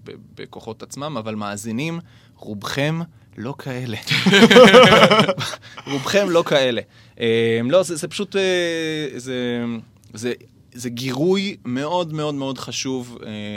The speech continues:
לבנייה של מי ש-, מי שאתה כבן אדם, אה, ומי שאתה כפרופשיונל,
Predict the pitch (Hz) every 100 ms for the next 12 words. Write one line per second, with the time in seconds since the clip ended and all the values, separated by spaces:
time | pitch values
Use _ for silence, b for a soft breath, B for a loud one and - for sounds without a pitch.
0 | 101 98 101 101 - - - _ - -
1 | - 110 113 117 117 143 - 110 117 123
2 | 131 117 - 117 131 123 107 104 107 101
3 | 95 95 139 175 180 - B B B B
4 | - 101 104 107 123 127 120 113 110 -
5 | 87 120 - 190 247